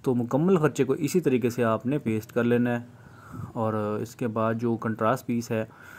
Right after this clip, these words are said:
वो आपको दिखाता हूँ कंट्रास्टिंग, अ, किस पीस की करनी है। ये देखें सूट के हिसाब से हमने ज़्यादा और काम नहीं किया हुआ, हमने वो काम किया जो अच्छा भी लगे। और ब्लैक कंट्रास्ट यहाँ पे मैंने लगानी है, तो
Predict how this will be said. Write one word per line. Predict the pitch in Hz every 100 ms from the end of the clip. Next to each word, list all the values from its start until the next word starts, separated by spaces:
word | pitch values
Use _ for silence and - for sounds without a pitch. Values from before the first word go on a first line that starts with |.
| - -
वो | 113
आपको | - 107
दिखाता | 107 - 110 113
हूँ | 127 127
कंट्रास्टिंग, | 120 120 117 120 123 120
अ, | - - 110
किस | 107 104 107 - 120
पीस | 120 117
की | 120
करनी | 117 131
है। | 131
ये | 110
देखें | 107 110 107 - - - - -
सूट | - 147 147
के | -
हिसाब | 135 127 113
से | 110 123
हमने | 120 117
ज़्यादा | 120 135
और | 131 143
काम | 147 151 147
नहीं | 151
किया | 135 151 143
हुआ, | 139 139
हमने | 131
वो | 120 139
काम | 143 123 120
किया | 120 139
जो | 120 113
अच्छा | - 117
भी | 113
लगे। | 107 131 - - - - -
और |
ब्लैक | 156 127 127 143 170
कंट्रास्ट | 170 147 147 143
यहाँ | 139 135
पे |
मैंने | 135 131 127
लगानी | 113 117 131 127
है, | 123 - - - - - - - -
तो | 117 110 107 107